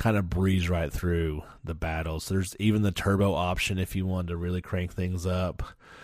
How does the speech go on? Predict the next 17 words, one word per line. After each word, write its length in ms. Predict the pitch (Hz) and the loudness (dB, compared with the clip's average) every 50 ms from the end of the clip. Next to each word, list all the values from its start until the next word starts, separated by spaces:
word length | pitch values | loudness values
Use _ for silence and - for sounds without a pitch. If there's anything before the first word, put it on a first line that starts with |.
| - - - - _ - | -20 -20 -20 -20 _ -8
and, 380 | - 82 76 76 76 76 76 73 | -6 -4 -2 -2 -2 -4 -4 -4
uh, 140 | 71 71 82 | -4 -2 0
<laughs> 760 | 78 78 76 - - 104 - - - 120 120 - 156 135 113 | 2 2 0 0 -2 -4 -4 4 6 6 6 8 6 6 6
somehow 540 | - - - 110 101 - - 104 80 76 | 4 0 0 0 -2 -2 -2 -6 -4 -4
go 220 | 85 90 101 87 76 | -4 -2 -2 -2 -2
faster. 680 | - - - 73 76 76 73 - - - 64 69 - _ _ - - - - - - - - - - _ _ - - | -2 -6 -6 -4 -4 -4 -6 -6 -8 -10 -10 -10 -10 _ _ -18 -18 -16 -16 -16 -16 -18 -18 -20 -20 _ _ -12 -10
But 380 | 76 73 82 80 78 71 - _ _ _ _ _ _ _ _ _ _ _ _ _ _ _ - _ - - - - - - - - | -6 -4 -2 -2 -2 -2 -6 _ _ _ _ _ _ _ _ _ _ _ _ _ _ _ -20 _ -20 -20 -20 -20 -20 -18 -12 -8
I 60 | 82 | -6
really 560 | 82 85 87 95 95 95 95 92 90 - - | -4 0 4 6 6 6 6 4 2 0 -2
am 260 | - 85 87 87 82 71 | -4 -4 -2 -2 -2 -2
enjoying 560 | 87 92 90 87 90 87 87 85 82 82 87 - _ _ - - - - - - - - - | -2 -2 0 0 0 2 2 0 0 -2 -4 -8 _ _ -20 -20 -20 -20 -20 -20 -14 -2 4
my 120 | - 123 | 4 4
trip 300 | 120 - - 151 147 151 - | 4 6 8 8 8 8 6
back 340 | - 120 117 120 - - 110 | 6 8 8 8 4 2 2
down 420 | 110 110 107 110 110 110 110 110 | 4 6 6 6 6 4 4 2
into, 640 | 113 98 104 104 101 - - - 107 104 104 104 104 | 2 0 0 -2 -2 -4 -2 0 0 2 2 2 2
uh, 240 | 101 101 101 98 98 | 2 2 2 0 0